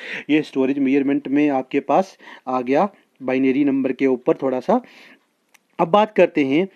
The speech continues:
कि क्या-क्या यूनिट्स वगैरह हैं स्टोरेज के, ठीक है। तो बात करते हैं हम किलोबाइट्स की। किलोबाइट को केबी में करते हैं, अ, म-, मतलब मेंशन करते हैं, सिंबल्स का केबी है, ये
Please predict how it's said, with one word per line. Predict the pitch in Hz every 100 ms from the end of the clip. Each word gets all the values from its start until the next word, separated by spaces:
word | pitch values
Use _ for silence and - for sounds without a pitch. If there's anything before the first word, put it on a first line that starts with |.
| _ -
कि |
क्या-क्या | 143 165 165 180 190 196 -
यूनिट्स | 135 123 175 175 156
वगैरह | 143 143 151
हैं | 139 151
स्टोरेज | 170 139 135 147
के, | - 127 151 - - - -
ठीक | 180
है। | 170
तो | 139 127
बात | 143 151
करते | - 143 - 147
हैं | 147 156 165 156 - - -
हम | 139 156
किलोबाइट्स | - 143 143 131 135 131
की। | - 123
किलोबाइट | - 139 151 131 139 143
को | 151 151
केबी | 131 123 135
में | 151
करते | 147 135 -
हैं, | 156 175 165
अ, | 135 127
म-, | 127 131 127 123 120
मतलब | -
मेंशन | 131 135 160
करते | 139 123 151
हैं, |
सिंबल्स | 139 127 123 -
का | 113
केबी | - 127 131
है, | 147 196 - - - 131
ये | 139 151 156